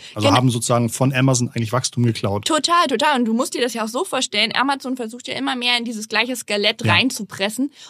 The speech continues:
Speaker 2: Und auch gerade in diese Branchen, über die wir eben schon gesprochen haben,
Speaker 1: Ja.
Speaker 2: die stärker wachsen, da wünsche ich
Speaker 1: Passt
Speaker 2: mir
Speaker 1: das
Speaker 2: im
Speaker 1: nicht.
Speaker 2: Zweifel mehr,
Speaker 1: Mhm.
Speaker 2: ähm, Beratung und so weiter. Und da, wenn man sich zum Beispiel Mano Mano, diesen französischen, äh, D-I-Y-Marktplatz anguckt,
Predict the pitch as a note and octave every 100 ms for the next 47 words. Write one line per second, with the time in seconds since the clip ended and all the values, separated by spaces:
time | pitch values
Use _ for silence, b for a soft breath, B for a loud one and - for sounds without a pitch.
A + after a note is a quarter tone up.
0 | - A3+ A3 - G#3 A3 - A3+ C4+ C4
1 | B3+ B3 A#3 G#3 A3 G#3+ G3 G#3+ A3+ A#3+
2 | A#3 G3 F#3 F#3+ F#3 F#3+ G#3 G#3+ G3+ G3+
3 | G3+ A3 G#3+ G3 A#2 F#3 F#3+ G#3+ A3 G#3+
4 | G3 B3 - A3 B - A3 G#3+ D4+ G4+
5 | C4 G3+ G3+ G#3 G#3+ G3+ G#3 G#3+ G3 -
6 | _ G#3 F#3+ F#3+ G3+ F#3+ F#3+ G3 G3 F#3
7 | F3+ F#3+ F#3+ F#3 F#3 G3 G3 G#3+ B B
8 | - G3 G3 A3 G3 F#3 F#3+ F#3+ F#3 F#3
9 | G3+ C4+ A#3+ G3+ G3 G3 G3 A3 A3 -
10 | G#3 G3 F#3+ F#3 G3 G#3 G3 F#3+ A#3+ B3
11 | C4+ - _ A3+ B3 - A#3 - G#3+ A3
12 | A3+